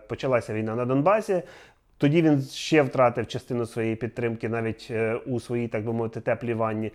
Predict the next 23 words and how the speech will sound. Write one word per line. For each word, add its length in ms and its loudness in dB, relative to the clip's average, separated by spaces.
Ну, 260 6
а 160 6
з 40 -8
початком 460 -2
повномасштабного 720 -2
вторгнення 480 -4
російських 460 -8
військ 180 -6
на 60 -4
територію 440 0
України 440 0
Янукович 640 2
не 120 2
має 280 2
абсолютно 640 -2
жодної 640 0
підтримки 560 -4
навіть 300 -2
серед 280 -4
тих, 200 -6
хто 280 -6
його 220 -2
колись, 440 -4